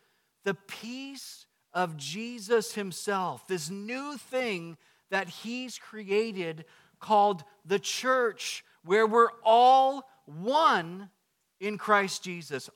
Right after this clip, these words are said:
all having the same access to the Father because of his Spirit. So where is there room for boasting in that? Where is there room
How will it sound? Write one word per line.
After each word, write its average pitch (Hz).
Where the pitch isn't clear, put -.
all 269
having 247
the 175
same 214
access 196
to 180
the 165
Father 135
because 139
of 123
his 117
Spirit. 101
So 220
where 262
is 247
there 240
room 247
for 226
boasting 220
in 165
that? 147
Where 262
is 220
there 220
room 214